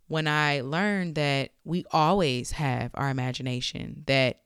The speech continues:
you know, we're born with it, and oftentimes it's just very weak. So every person is actually creative. We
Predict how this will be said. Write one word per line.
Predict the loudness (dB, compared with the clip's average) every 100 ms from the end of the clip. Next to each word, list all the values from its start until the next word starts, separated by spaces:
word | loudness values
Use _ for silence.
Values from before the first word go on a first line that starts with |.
| _
you | -6
know, | -4 0
we're | 0
born | 0 0 0 0 0
with | 0 2
it, | 0 0 -8 -20 -20 _ _
and | -2 0 0 -2 -6 2
oftentimes | 2 2 -6 -4 -2 -2 -6
it's | -6
just | -6 -4
very | -4 -2 -2
weak. | -2 -4 -4 -10 -20 -20 -20 -4
So | 2 2 2
every | 0 2 -2
person | 0 0 2 2 2 -4 -6 -8 -6
is | -6 -2
actually | 0 0 -2 -4
creative. | -4 -2 0 0 -4 -4
We | -4